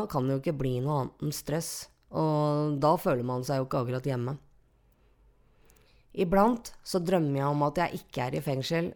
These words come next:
men bor et sted på ordentlig. Å våkne opp etter sånne drømmer er tungt. Da er de dagdrømmene og planene jeg har for hvordan jeg ønsker å ha det etter soning, langt mer oppløftende.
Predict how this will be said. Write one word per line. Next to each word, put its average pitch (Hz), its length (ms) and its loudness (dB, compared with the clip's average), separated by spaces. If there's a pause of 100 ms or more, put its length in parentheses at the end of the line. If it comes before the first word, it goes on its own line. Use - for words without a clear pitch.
men 165 320 -2
bor 143 320 2
et 165 100 -4
sted 143 420 -2
på 156 240 0
ordentlig. 135 600 -4 (1300)
Å 180 100 -2
våkne 185 480 0
opp 196 240 2
etter - 200 -2
sånne 170 320 2
drømmer 165 440 0
er - 200 -6
tungt. 147 480 -4 (840)
Da 170 180 6
er 190 100 4
de 185 120 6
dagdrømmene 147 640 4
og 165 80 -2
planene 143 500 4
jeg 175 140 2
har 143 180 4
for 165 160 0
hvordan 143 320 2
jeg 175 120 -2
ønsker 151 420 0
å 170 80 4
ha 139 120 4
det 147 180 0
etter 151 180 -4
soning, 165 460 2
langt 143 320 0
mer 139 180 2
oppløftende. 127 520 -4